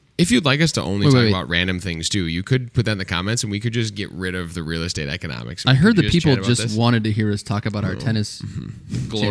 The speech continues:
Speaker 2: championships. Yeah.
Speaker 3: Glory.
Speaker 1: You know what actually what would be really cool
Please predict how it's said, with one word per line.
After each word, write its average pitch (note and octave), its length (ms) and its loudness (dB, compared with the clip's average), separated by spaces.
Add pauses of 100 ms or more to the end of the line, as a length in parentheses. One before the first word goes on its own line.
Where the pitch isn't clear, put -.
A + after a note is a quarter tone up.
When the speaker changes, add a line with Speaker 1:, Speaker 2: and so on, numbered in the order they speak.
(180)
Speaker 2:
championships. F#2+ 360 -8
Yeah. G#2 220 0
Speaker 3:
Glory. F#2+ 480 -6
Speaker 1:
You A2+ 80 6
know C3+ 100 8
what D3 120 8
actually C3 300 4
what G#2 280 2
would A2+ 180 4
be G#2 160 4
really F#2 280 4
cool D#3 360 2